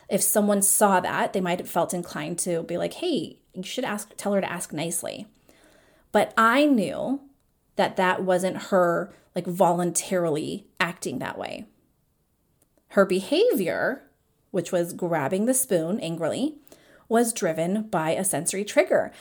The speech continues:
And if you think about it, she hadn't even come into contact with that sensory trigger yet. She hadn't even touched the pumpkin guts, <laughs> is what I keep calling it. She hadn't even touched the pumpkin guts, but it was in anticipation of it.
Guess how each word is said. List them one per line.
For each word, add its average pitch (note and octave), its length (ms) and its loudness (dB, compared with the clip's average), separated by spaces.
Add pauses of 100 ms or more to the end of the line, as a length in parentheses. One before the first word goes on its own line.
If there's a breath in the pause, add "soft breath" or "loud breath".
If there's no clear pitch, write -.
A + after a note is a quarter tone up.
(220 loud breath)
And B3 320 4 (760)
if A#3 60 0
you A3 80 0
think - 240 -4
about D#3+ 200 0
it, F3+ 100 0
she A#3 140 0
hadn't G#4 340 2
even E4 120 4
come B3+ 200 2
into A#3+ 160 4
contact G#3+ 600 0
with E3 80 -4
that - 160 -2
sensory - 360 -2
trigger - 280 -8
yet. - 240 -6 (480 soft breath)
She - 160 -2
hadn't D4 220 4
even F4+ 180 2
touched - 680 -2
the F#3 120 -4
pumpkin F3 720 -2 (200)
guts, - 340 -2
<laughs> - 20 4
is A3+ 160 4
what G3 100 8
I F3 60 6
keep G3 180 0
calling - 260 -2
it. - 120 -8
She A#3 40 2
hadn't D4+ 120 4
even G#4 120 -2
touched C#4+ 220 2
the D#4 80 0
pumpkin G#3+ 380 0
guts, - 260 -4 (380 loud breath)
but C4 260 2
it C4 100 8
was C4 260 6
in A#3+ 120 0
anticipation A#3+ 920 0
of - 180 -4
it. - 240 -6